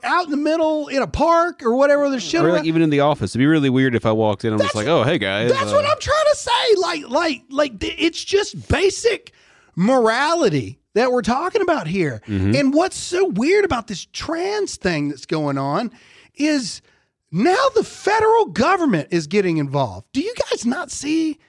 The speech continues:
Speaker 1: the issues that we're fighting as not only moral, decent people, but as Christians especially?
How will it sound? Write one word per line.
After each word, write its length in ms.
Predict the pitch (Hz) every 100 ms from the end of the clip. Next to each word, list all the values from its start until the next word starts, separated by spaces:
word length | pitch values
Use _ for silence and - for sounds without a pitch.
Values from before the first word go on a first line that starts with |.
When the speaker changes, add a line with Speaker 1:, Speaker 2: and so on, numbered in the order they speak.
| _ _ _ 160
Speaker 1:
the 160 | 196 -
issues 480 | 269 - 311 302 233
that 120 | 196
we're 160 | 208 247
fighting 640 | - 156 170 269 339 311 _ _ _ _ _ -
as 260 | 226 196
not 200 | 185 302
only 220 | 359 453 311
moral, 600 | 160 160 185 302 269 180
decent 480 | 151 262 - 233
people, 300 | - 208 349 349
but 120 | 202
as 220 | 113 -
Christians 580 | - 302 170 - 170 135
especially? 720 | 127 - 349 - 220 135 -